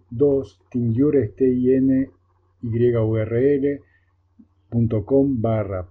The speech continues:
podcast no me sigan, todo junto y dos en número.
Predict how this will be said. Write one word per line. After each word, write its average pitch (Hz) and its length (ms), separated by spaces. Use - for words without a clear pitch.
podcast 113 440
no 110 120
me 113 140
sigan, 151 480
todo 135 280
junto 151 400
y 131 80
dos 131 400
en 117 160
número. 85 480